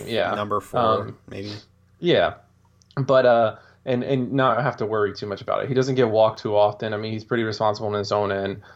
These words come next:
Speaker 2: Um, just, you know, not too much offensive <laughs> upside for sure, but,
Speaker 1: Yeah.
Speaker 2: um, yeah. So, so what do you see happening here? Because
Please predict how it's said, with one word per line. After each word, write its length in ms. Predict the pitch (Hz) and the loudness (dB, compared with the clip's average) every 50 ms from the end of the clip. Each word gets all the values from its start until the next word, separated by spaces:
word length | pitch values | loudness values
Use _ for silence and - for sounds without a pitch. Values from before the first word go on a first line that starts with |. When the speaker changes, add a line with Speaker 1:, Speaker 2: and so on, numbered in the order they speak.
| - _ _ - | -20 _ _ -2
Speaker 2:
Um, 480 | 110 101 98 98 98 98 98 98 98 - | 0 2 4 4 2 2 0 -4 -8 -6
just, 180 | - 165 - - - | -6 -8 -6 -6 -4
you 120 | 226 196 | -2 0
know, 140 | 117 104 104 | 2 2 2
not 220 | 120 131 - - | 2 2 0 0
too 180 | - - 151 143 | -2 0 0 2
much 240 | 123 113 101 98 - | 2 2 0 2 2
offensive 400 | 95 98 98 - 101 95 101 98 | 2 2 2 -2 -4 -4 -4 -4
<laughs> 220 | 104 - - - 170 | -2 -2 0 2 2
upside 460 | 143 139 - - 120 95 101 101 - | 0 0 0 -2 -2 -2 -2 -4 -10
for 100 | - 110 | -14 -16
sure, 260 | - - 120 110 107 | -12 -8 -8 -8 -8
but, 280 | 104 107 110 110 - - - - - - - - - | -4 -4 -4 -4 -4 -10 -20 -20 -20 -20 -20 -8 -2
Speaker 1:
Yeah. 260 | - 123 123 117 117 | 2 4 4 4 4
Speaker 2:
um, 240 | 110 110 110 110 - _ _ _ _ _ _ _ _ _ _ _ _ _ _ _ _ _ _ _ | 2 0 -6 -10 -14 _ _ _ _ _ _ _ _ _ _ _ _ _ _ _ _ _ _ _
yeah. 280 | - 147 170 165 110 87 | -8 -2 0 2 2 2
So, 420 | - - - 147 143 135 - - - | 0 -2 0 0 0 0 0 -4 -10
so 160 | 139 - 175 | -8 -6 -2
what 140 | 175 202 214 | -2 0 0
do 40 | 214 | -2
you 60 | 196 | -4
see 520 | 190 - 190 180 175 165 156 139 - - - - - - | -6 -4 -4 -4 -4 -2 -2 -2 -4 -4 -8 -12 -6 -2
happening 480 | 143 156 147 139 135 131 117 110 110 113 | 0 2 2 2 2 0 -2 -2 -2 -2
here? 200 | 131 120 107 101 | -2 -2 -2 -2
Because 380 | 90 98 104 127 113 107 117 | -4 -4 -4 -4 -4 -4 -6